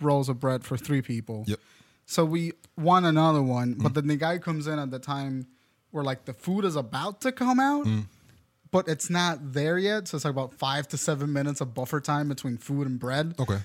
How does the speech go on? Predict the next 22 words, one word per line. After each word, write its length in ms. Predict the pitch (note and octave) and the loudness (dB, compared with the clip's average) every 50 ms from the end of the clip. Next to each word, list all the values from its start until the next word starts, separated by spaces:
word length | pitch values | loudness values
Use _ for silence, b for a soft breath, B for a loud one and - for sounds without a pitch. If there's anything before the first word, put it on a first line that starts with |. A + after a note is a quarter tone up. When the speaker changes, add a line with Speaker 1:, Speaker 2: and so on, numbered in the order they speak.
| - | -6
Speaker 1:
So 160 | - - - | -8 -2 0
you 160 | E3+ E3 D#3+ D3 | 0 0 0 -2
can't 300 | - - - G3 G#3 G3+ | -4 0 0 0 2 2
really 260 | F#3+ F3+ E3 D3 D3 | 2 2 2 0 -2
order 400 | - - D#3 D#3 D#3+ D#3 D3+ D3 | -2 0 0 2 2 2 0 0
the 120 | C3 B2 A2+ | -2 -4 -6
bread 500 | G#2+ C3 C3+ C#3+ C3+ B2+ B2 A#2 C3 C3+ _ - | -4 0 2 2 2 2 0 -4 -6 -10 _ -4
Speaker 2:
Mm. 180 | A2+ G#2+ G#2 G2 | -2 -2 -2 -2
Speaker 1:
'cause 140 | - E3 D3 | -2 -2 0
then 160 | D3 E3 D#3+ | 0 0 2
you're 100 | D#3+ D#3+ C#3+ | 2 0 0
gonna 180 | D#3 D#3 D#3 | 0 0 0
get, 120 | D3+ D#3 D3+ | 0 0 0
like, 140 | C#3 C3 B2+ | 0 -2 -2
a 80 | B2 | -4
big 220 | A#2 A#2+ C#3+ D#3 D#3 | -4 -2 0 2 2
ass 220 | D#3 D3 C#3+ C#3 | 2 2 2 0
steak 360 | - - C#3+ C3 B2 A#2+ A2+ - | -2 -2 -2 0 0 -2 -2 -4
and 140 | - A#2 | -6 -8
fries 520 | A2 - - C#3 C3+ C3 C3 C3+ C3+ C3 A#2+ | -8 -4 -2 2 2 4 4 2 0 0 -2
and 140 | A#2+ A2+ G#2+ | -4 -6 -6
shit 300 | - - B2+ A2+ A2+ | -4 -4 -4 -4 -4